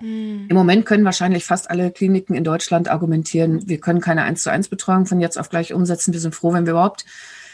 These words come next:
Speaker 2: unseren Kreißsaal nicht zumachen müssen, <laughs> wegen
Speaker 1: Mhm.
Speaker 2: Personalmangel. Mm, wie sollen wir denn jetzt eine intermittierende Auskultation hinkriegen? Also das wird ein
Speaker 1: Verstehe.
Speaker 2: großer Hemmschuh sein. Aber die Erfahrung aus England zum Beispiel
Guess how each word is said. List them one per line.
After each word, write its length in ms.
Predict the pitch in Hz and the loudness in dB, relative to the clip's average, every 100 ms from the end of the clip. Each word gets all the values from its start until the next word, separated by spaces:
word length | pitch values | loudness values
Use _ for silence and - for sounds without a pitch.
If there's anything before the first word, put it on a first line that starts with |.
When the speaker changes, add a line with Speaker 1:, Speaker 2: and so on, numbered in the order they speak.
| _ | _
Speaker 2:
unseren 280 | - 190 175 | 0 2 2
Kreißsaal 300 | 185 214 233 | 0 0 2
nicht 160 | 233 | 0
zumachen 320 | - 226 220 220 | 2 2 4 2
müssen, 300 | 226 240 226 - - _ | 2 0 -2 -8 -20 _
<laughs> 360 | _ - - - | _ -20 -10 -2
wegen 140 | 208 | 0
Speaker 1:
Mhm. 40 | 208 | 2
Speaker 2:
Personalmangel. 720 | 196 202 190 202 214 208 214 - - - - _ - | 2 2 2 0 0 -2 -2 -10 -20 -20 -20 _ -2
Mm, 320 | 202 202 196 - | 2 4 2 0
wie 140 | 175 | -2
sollen 260 | 180 190 190 | 0 2 2
wir 60 | |
denn 240 | 185 175 175 | 2 0 -2
jetzt 240 | 170 - | -4 -4
eine 100 | 190 | -6
intermittierende 520 | - 175 165 - 165 | -4 -4 -4 -4 -6
Auskultation 560 | - - 156 165 - 180 | -6 -10 -12 -12 -8 -6
hinkriegen? 640 | 151 151 - 143 143 143 | -6 -8 -8 -10 -6 -6
Also 160 | - 151 | -4 -4
das 240 | 156 175 | -4 -4
wird 240 | 180 175 - _ _ - | -4 -4 -10 _ _ -4
ein 180 | 175 180 | 0 2
Speaker 1:
Verstehe. 140 | 170 | 2
Speaker 2:
großer 240 | 196 220 180 | 0 2 2
Hemmschuh 440 | 175 196 - 233 | 2 0 0 -2
sein. 520 | 208 202 208 233 233 - _ - | 0 2 4 4 2 -6 _ -4
Aber 600 | 165 190 233 269 277 277 - - _ _ _ | 0 2 2 0 -4 -6 -10 -20 _ _ _
die 140 | 196 220 | -4 -2
Erfahrung 400 | 135 - 202 170 | 0 0 -2 -2
aus 120 | 180 | -6
England 340 | - 226 247 170 | -4 -2 0 -2
zum 160 | 180 | -4
Beispiel 560 | 165 175 - - 247 | -4 -4 -6 -4 -4